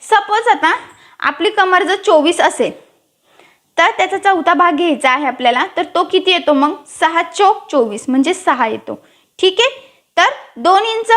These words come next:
मार्जिनचे अधिक हे दोन इंच आपण ॲड करतो, तर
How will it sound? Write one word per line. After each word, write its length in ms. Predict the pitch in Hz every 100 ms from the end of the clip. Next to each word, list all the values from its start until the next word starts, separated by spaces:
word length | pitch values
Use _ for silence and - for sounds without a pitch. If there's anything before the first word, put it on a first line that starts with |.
| 427
मार्जिनचे 680 | 370 294 269 285 285 247 269 - _ _ -
अधिक 400 | 311 330 440 320 311 - - _ _ _
हे 120 | - 392
दोन 280 | 427 453
इंच 320 | 311 247 233 247
आपण 280 | 233 277 269
ॲड 240 | 294 311 294
करतो, 280 | 233 214 214 214
तर 100 | 269